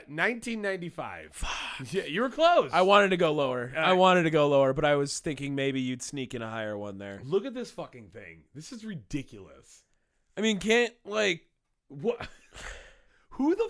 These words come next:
Speaker 1: fuck wants this?
Speaker 2: What? Yeah. I mean, that's not very much aimed at a male audience, I would
Speaker 1: Just
Speaker 2: think.
Speaker 1: one available, by the way.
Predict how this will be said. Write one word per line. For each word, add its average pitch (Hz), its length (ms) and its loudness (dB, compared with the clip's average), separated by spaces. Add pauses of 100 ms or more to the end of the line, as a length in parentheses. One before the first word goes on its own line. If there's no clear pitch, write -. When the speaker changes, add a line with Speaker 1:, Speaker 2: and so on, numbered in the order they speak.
Speaker 1:
fuck 330 220 0
wants 202 420 -6
this? 87 360 -14 (400)
Speaker 2:
What? 202 360 -2 (280)
Yeah. 175 500 -8 (380)
I 160 60 -6
mean, 190 140 -2
that's 196 240 -4
not 233 180 0
very 226 220 -2
much 190 320 -4 (100)
aimed 160 420 -2
at 131 440 2
a 120 40 -10
male 123 320 -4
audience, 113 520 -8
I 107 40 -12
would 95 120 -16
Speaker 1:
Just 180 260 -2
Speaker 2:
think. 131 140 -10
Speaker 1:
one 160 240 -2
available, 175 640 -6
by 78 140 -18
the 78 100 -20
way. 73 240 -20